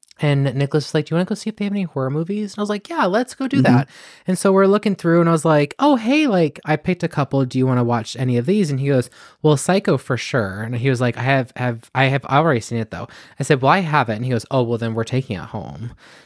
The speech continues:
Speaker 1: And he was like, "Why haven't you seen it?" And I was like, "Well, you know, 'cause it's a black and white film. Black and white films are boring, blah, blah,
Speaker 2: Not that
Speaker 1: blah."
Speaker 2: one.
Speaker 1: No. That was such a good movie.
Speaker 2: Did you know that the man who plays Norman Bates is gay?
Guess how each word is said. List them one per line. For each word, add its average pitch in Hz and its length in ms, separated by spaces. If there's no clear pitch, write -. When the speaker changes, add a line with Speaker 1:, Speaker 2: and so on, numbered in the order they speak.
Speaker 1:
And 123 480
he 117 120
was 127 100
like, 131 120
"Why 127 80
haven't 135 180
you 113 60
seen 147 260
it?" 110 100
And 107 80
I 120 60
was 113 100
like, 110 240
"Well, 117 340
you 110 120
know, 101 220
'cause 101 100
it's 101 100
a 95 60
black 95 280
and 120 100
white 113 180
film. 104 340
Black 90 220
and 120 80
white 107 100
films 117 220
are 147 80
boring, 117 580
blah, 98 220
blah, 110 160
Speaker 2:
Not 110 80
that 127 140
Speaker 1:
blah." 117 160
Speaker 2:
one. 107 180
Speaker 1:
No. 131 640
That 208 160
was 269 140
such - 360
a - 40
good 247 260
movie. 294 320
Speaker 2:
Did 156 160
you 143 120
know 131 260
that 120 300
the 117 80
man 113 400
who 127 80
plays 110 280
Norman 110 300
Bates 104 280
is 104 100
gay? 90 260